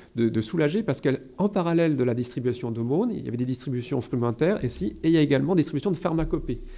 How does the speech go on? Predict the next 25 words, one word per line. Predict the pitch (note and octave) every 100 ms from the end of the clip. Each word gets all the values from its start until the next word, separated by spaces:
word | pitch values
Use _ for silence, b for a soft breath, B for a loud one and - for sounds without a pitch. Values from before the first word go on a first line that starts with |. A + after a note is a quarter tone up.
| B B -
dont | E3+
ils | F3 D3+
ont | F3+
tenu | F#3 E3+ C4
un | A3
registre, | F3+ C#3+ C#3 - - _ - - - -
en | A#2
fait. | - A#2 - b b b
Et | C#3
ils | C3+
disent, | A#2+ D#3+ G#3+
eh | A2+
bien, | A2+ F3
effectivement, | F3 E3 C#3 D#3
à |
quelle | C3+ F3
personne, | D#3+ C#3+ - D#3+ F#3 -
à | -
quel | F3 E3
type | G#3 E3+
de | E3
médecine, | D3 - F#3+ A#3 B B
en | C3+
désignant | E3 F3+ F#3 A3
généralement | G3 E3+ D#3 E3+ A3+